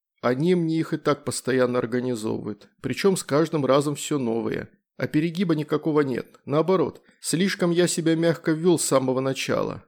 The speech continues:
В конце концов, это я им нужен, а не они мне. А что получается?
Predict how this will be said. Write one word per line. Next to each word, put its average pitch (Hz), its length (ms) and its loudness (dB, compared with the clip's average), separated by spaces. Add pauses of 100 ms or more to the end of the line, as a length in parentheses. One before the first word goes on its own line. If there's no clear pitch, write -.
В - 80 -20
конце 147 280 2
концов, 156 440 0
это 147 160 0
я 165 260 2
им 135 180 0
нужен, 104 420 -6
а 127 140 -2
не 127 140 -2
они 143 260 0
мне. 117 340 -2 (340)
А 127 100 -2
что 214 180 -2
получается? - 840 -2